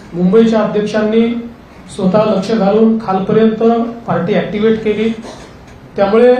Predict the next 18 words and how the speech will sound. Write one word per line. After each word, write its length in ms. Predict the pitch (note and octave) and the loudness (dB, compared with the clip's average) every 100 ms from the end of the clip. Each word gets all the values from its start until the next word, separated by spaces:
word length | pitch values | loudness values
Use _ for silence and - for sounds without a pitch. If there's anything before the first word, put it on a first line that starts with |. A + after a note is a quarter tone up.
| B3+ - - - - - - - | -2 -12 -18 -20 -20 -20 -10 -2
जरी 200 | G3+ C4 | 2 2
आम्हाला 340 | B3 B3 B3 | 4 4 2
जागा 220 | G#3+ A3+ | 2 0
कमी 220 | A3+ A3 A3+ | 0 0 0
पडल्या 320 | A3 G#3 G#3+ | 0 0 0
असल्या 320 | G3+ G#3 G#3+ A3 | 0 0 -2 -2
तरी 140 | G#3+ | -2
देखील 360 | G#3+ F#3 A3 G#3+ | 0 0 0 0
मी 220 | G#3 G#3+ | 0 0
दोन्ही 300 | F3 F3 A#3 | 2 2 2
अध्यक्षांचं 720 | A3+ G#3+ G3+ A3+ A3 F#3+ C#3+ C#3 - - - - - - - - | 2 -2 -2 -2 -2 -2 -4 -6 -12 -20 -20 -20 -20 -20 -20 -2
या 100 | F#3+ | 0
ठिकाणी 360 | F#3+ F#3+ G3+ A3+ | 0 0 0 2
मनापासून 500 | F#3 G3+ G#3 G3 G#3+ | 2 2 0 0 0
अभिनंदन 440 | F#3 F#3+ G#3 A3 | 2 2 2 0
करतो 340 | A3 G#3 B3+ C4 | -2 -4 -4 -4
की 180 | C4 | -4
त्यांनी 480 | G3+ G3 A3 - - | -4 0 0 0 -4